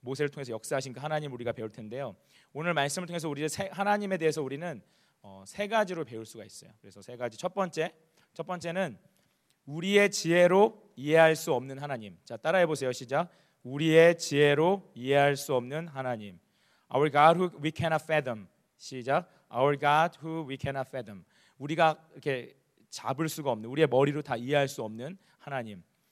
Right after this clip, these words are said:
그 두 번째는 우리 존재의 이유가 되시는 하나님. 시작. 우리 존재의 이유가 되시는 하나님.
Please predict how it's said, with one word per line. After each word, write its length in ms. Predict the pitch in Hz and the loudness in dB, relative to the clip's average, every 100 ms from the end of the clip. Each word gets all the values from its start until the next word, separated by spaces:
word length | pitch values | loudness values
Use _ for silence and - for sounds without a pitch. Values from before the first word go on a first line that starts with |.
| - _ | -20 _
그 100 | 131 | -18
두 160 | - | -6
번째는 540 | 143 175 175 170 180 185 _ _ - | 0 0 2 -2 -2 -6 _ _ -12
우리 260 | 147 190 | -2 -2
존재의 760 | - 160 170 180 196 190 196 175 | -2 -6 -6 0 6 6 6 2
이유가 380 | 143 170 175 170 | -4 -4 0 2
되시는 340 | 156 151 139 | 0 -4 -6
하나님. 480 | 131 143 123 107 92 _ _ | -4 -4 -6 -10 -18 _ _
시작. 480 | - 135 123 165 _ _ _ - | -14 -6 -2 -2 _ _ _ -14
우리 260 | 135 151 | -2 0
존재의 640 | 151 151 147 160 165 170 160 | 0 -2 -4 0 6 6 6
이유가 340 | 127 147 143 | 0 -2 0
되시는 400 | 131 120 123 123 | 0 -4 -6 -10
하나님. 440 | 131 139 123 104 | -6 -4 -4 -8